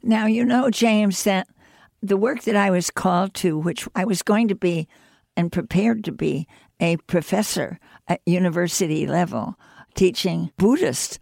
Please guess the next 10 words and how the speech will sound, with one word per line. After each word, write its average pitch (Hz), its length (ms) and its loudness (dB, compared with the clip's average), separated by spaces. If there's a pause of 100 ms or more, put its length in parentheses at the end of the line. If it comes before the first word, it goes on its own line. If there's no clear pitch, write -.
thought 160 380 -2
and 139 100 -4
teachings. - 580 -4
That's 214 340 -2
what 185 220 -2 (320)
I 175 100 0
was 156 180 -2
inspired 220 760 -2
to 185 120 -10
do, 180 340 -4